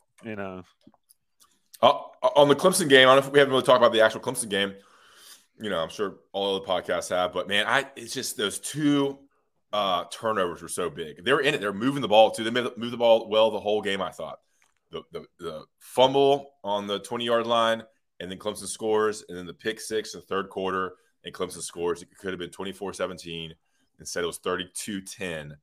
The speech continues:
Speaker 2: and that's the difference right there. You know, I thought the defense obviously stopped D J, um, twice, then had trouble with Cade Klubnik, um, but the offense moved the ball. I just couldn't,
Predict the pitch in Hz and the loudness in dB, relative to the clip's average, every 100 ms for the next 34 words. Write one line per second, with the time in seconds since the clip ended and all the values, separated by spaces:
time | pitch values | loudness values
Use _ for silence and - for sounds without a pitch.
0 | _ _ - 87 87 85 87 87 92 87 | _ _ -8 -2 -2 -4 -10 -6 -4 -2
1 | 87 90 92 92 - _ 95 98 101 85 | 0 0 0 0 -10 _ -2 0 0 -2
2 | 98 98 101 95 90 87 - 85 - 90 | -6 -4 -4 -2 -4 -4 -8 -8 0 0
3 | 90 - _ _ _ _ - 95 92 107 | 0 -6 _ _ _ _ -14 -10 -4 0
4 | 101 98 - _ - 85 82 98 98 98 | 0 -2 -8 _ -10 -8 -4 0 2 0
5 | - 82 85 - 87 90 90 - _ _ | -8 -8 -6 -4 -4 -4 -8 -12 _ _
6 | _ 82 82 95 87 82 _ _ _ 104 | _ -16 -10 -6 -6 -6 _ _ _ -8
7 | 101 104 101 - - 80 78 76 80 85 | -6 -6 -8 -12 -16 -12 -12 -12 -12 -4
8 | 90 95 104 - 98 95 92 95 101 101 | 0 0 -2 -10 -10 -4 2 4 2 0
9 | - _ _ _ _ _ - 78 82 80 | -8 _ _ _ _ _ -18 -14 -12 -12
10 | 80 - - 101 98 | -12 -12 -10 -8 -8